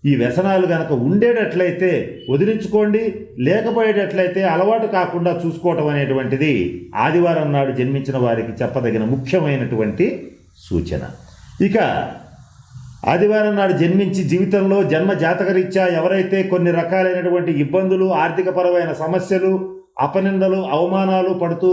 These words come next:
ఆర్థికపరమైన సమస్యలతో కొట్టుమిట్టాడుతూ, రుణాలు చేస్తూ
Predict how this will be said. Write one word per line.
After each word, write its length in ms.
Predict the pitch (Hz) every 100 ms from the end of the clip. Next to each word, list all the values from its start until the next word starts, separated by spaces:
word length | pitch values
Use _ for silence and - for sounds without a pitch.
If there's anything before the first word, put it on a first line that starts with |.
| 156
ఆర్థికపరమైన 840 | 135 165 175 185 180 185 185 185 165 - - - _ -
సమస్యలతో 680 | 151 165 208 214 202 208 202
కొట్టుమిట్టాడుతూ, 840 | 165 - 190 185 196 190 185 190 190
రుణాలు 420 | 151 165 202 208 180
చేస్తూ 300 | 185 - 202